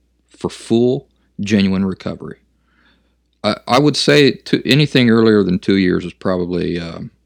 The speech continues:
not realistic, just because once you have all these epiphanies and you learn all these things,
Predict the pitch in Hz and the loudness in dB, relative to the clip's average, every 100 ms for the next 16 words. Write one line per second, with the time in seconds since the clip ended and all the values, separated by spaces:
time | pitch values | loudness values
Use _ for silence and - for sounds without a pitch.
0 | _ _ _ _ _ _ - 98 98 95 | _ _ _ _ _ _ -10 -4 -2 -2
1 | 92 90 87 85 - - - - _ _ | -2 -2 -2 -6 -8 -10 -16 -20 _ _
2 | _ _ - 110 - 104 - 104 101 92 | _ _ 0 0 0 -4 -2 0 0 0
3 | 110 123 - 98 110 110 101 104 98 92 | 0 0 0 -2 0 0 2 0 0 -2
4 | 87 - 98 - 98 95 92 87 87 90 | -4 -2 -2 0 0 0 -2 -4 -4 -4
5 | 95 92 90 87 - - 92 82 82 - | -2 -2 -4 -6 -6 -4 -2 -4 -6 -10